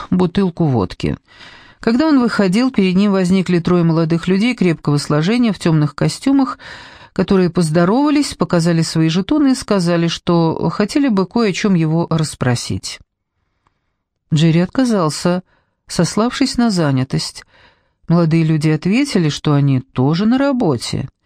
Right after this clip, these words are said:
Один из них достал наручники,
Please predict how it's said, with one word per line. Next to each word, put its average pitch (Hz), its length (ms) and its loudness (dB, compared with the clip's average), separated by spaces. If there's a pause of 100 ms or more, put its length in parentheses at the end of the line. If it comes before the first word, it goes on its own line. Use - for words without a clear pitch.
(600)
Один 233 280 2
из 151 120 0
них 156 160 2
достал 147 400 0
наручники, 254 840 0